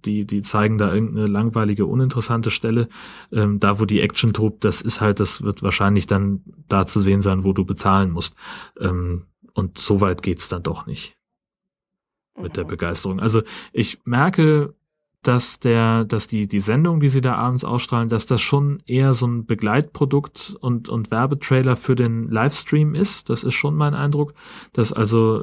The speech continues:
Speaker 1: auch häufig von den Notopia-Insassen, will ich sie mal nennen, äh, auf den Livestream Bezug genommen wird, weil vielleicht irgendwie Fanpost reinkommt.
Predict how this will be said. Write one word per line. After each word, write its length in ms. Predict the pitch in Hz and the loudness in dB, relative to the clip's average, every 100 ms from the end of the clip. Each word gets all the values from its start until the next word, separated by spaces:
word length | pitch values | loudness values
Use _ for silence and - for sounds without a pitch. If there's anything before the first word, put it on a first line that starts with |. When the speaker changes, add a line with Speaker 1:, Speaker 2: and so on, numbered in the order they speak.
| - | -4
Speaker 1:
auch 320 | 107 113 - _ _ | -4 -4 -6 _ _
häufig 680 | 113 120 143 147 135 - - | 0 2 4 2 2 -2 -10
von 320 | - 123 127 127 | -4 0 2 4
den 440 | 123 120 120 - | 2 0 -4 -4
Notopia-Insassen, 1800 | 117 - 123 - 120 117 117 - - - 62 - 120 123 123 117 123 113 | -4 -2 -4 0 0 0 -2 -6 -16 -10 -10 0 2 4 4 2 2 2
will 80 | 113 | 2
ich 120 | 113 | 2
sie 60 | 113 | 0
mal 140 | 110 | -2
nennen, 340 | 107 110 113 - - - - | -2 -2 -2 -6 -16 -20 -2
äh, 120 | 110 | 2
auf 280 | 107 110 - | 2 2 0
den 160 | 117 107 | 0 2
Livestream 560 | 104 127 - 120 110 | 2 0 0 0 0
Bezug 320 | 107 - 151 147 | -2 0 0 2
genommen 380 | 135 131 127 | 2 2 2
wird, 260 | 123 120 - | 2 0 2
weil 180 | 110 117 | 2 2
vielleicht 400 | - 101 98 95 | -2 -4 -4 -4
irgendwie 240 | 92 101 | -6 -6
Fanpost 560 | - 101 101 98 92 - | -4 -2 -2 -2 -6 -4
reinkommt. 580 | 92 101 - 98 95 | -2 -2 -2 -6 -6